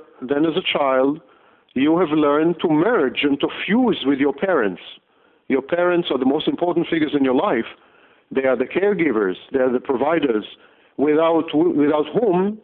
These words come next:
you might as well be dead. And I mean literally, not figuratively. So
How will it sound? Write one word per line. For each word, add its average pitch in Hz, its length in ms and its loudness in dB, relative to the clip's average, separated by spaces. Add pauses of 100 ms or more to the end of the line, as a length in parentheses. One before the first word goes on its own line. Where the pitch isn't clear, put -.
(200)
you 151 160 2
might 185 260 0
as 131 140 -2
well 143 160 0
be 131 160 -2
dead. 160 320 0 (480)
And 143 220 2
I 139 100 2
mean 139 460 2
literally, 131 640 0 (160)
not 185 260 0
figuratively. 113 580 -2 (1040)
So 143 300 0